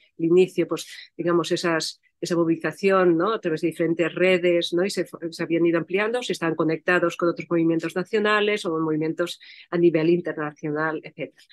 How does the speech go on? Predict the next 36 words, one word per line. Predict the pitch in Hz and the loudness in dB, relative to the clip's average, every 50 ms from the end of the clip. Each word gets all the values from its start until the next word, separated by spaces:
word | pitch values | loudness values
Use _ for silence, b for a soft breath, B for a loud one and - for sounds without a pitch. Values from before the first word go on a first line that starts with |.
| B B B B B B _ | B B B B B B _
Y | - 214 220 | 0 2 4
luego | 233 233 233 233 | 4 4 4 4
también | 226 226 226 226 226 | 4 4 6 6 4
les | 226 214 - | 4 2 0
pedimos | - 220 208 226 233 233 233 233 262 269 - | 0 0 0 0 0 0 0 0 0 -2 0
que | - - 226 269 269 262 B B B B | 2 4 4 4 2 -2 B B B B
también | - 190 180 185 185 202 208 208 185 | -2 0 2 4 4 4 4 2 0
reflexionaran | 196 185 - 202 180 - 196 202 214 208 214 226 240 | -2 -2 -2 -4 -4 -2 0 0 2 2 2 2 0
sobre | 247 - - 208 220 226 220 - | 0 0 0 0 2 0 2 4
cuáles | - 220 220 233 220 - - | 4 4 6 6 4 2 0
eran, | - 185 208 208 208 185 180 175 - | -2 -2 0 2 2 4 4 2 2
habían | 196 190 208 202 190 | 2 2 2 2 0
sido | - - 233 202 190 | -2 -2 0 2 2
los | 185 185 - 196 | 2 2 2 0
antecedentes | 185 180 180 202 190 - - 202 196 233 233 226 226 185 165 147 - - B B B B | -2 0 0 -2 -2 0 0 2 2 2 2 2 0 0 -2 -2 -2 -6 B B B B
de | B 180 196 | B 0 0
esa | 202 - 214 | 2 2 0
movilización | 214 208 202 196 196 202 196 - 214 208 - 240 226 226 233 | 0 2 0 0 -2 -2 -2 -2 -4 -2 2 2 2 4 4
y | 233 226 | 2 2
también | 233 214 202 196 180 185 196 214 B B B B B | 2 0 2 4 4 4 4 2 B B B B B
el | 208 214 | -4 -2
posible | - 208 190 - 196 190 202 | 0 0 2 4 4 4 6
impacto | 202 185 175 - 180 175 - 214 202 | 4 4 2 0 -2 -2 0 -4 -2
que | - 190 | 0 0
había | 170 170 165 165 | 2 2 2 2
tenido | 180 175 165 165 165 165 180 185 | 2 2 2 2 4 4 2 2
sobre | 180 - 196 165 170 175 175 | 0 -2 -2 2 2 4 4
impactos, | 180 170 - 165 156 - - 175 - - _ - - | 4 2 0 -4 -6 -6 -6 -8 -8 -10 _ -20 -18
sobre | - - 165 170 165 180 196 202 175 170 | -10 -6 -4 0 0 0 0 0 0 0
movilizaciones | 156 165 165 156 151 - - 160 156 160 165 165 180 180 - | 0 0 -2 -2 -4 -6 -8 -6 -2 0 2 2 2 2 2
posteriores, | - 165 156 - 160 151 170 185 180 160 147 143 - | 0 0 0 0 0 4 4 4 4 4 0 -4 -6
¿no? | 165 165 196 | -4 -4 -2
Como | - 180 156 151 | 0 0 0 0
para | - 139 147 139 - - - - | -2 -4 -6 -6 -8 -10 -6 -2
poder | 170 160 165 170 165 - B B B B B B B | 0 2 2 2 0 -2 B B B B B B B
reseguir, | - 185 180 - 180 175 165 165 170 - | -4 -2 0 2 2 2 4 2 0 0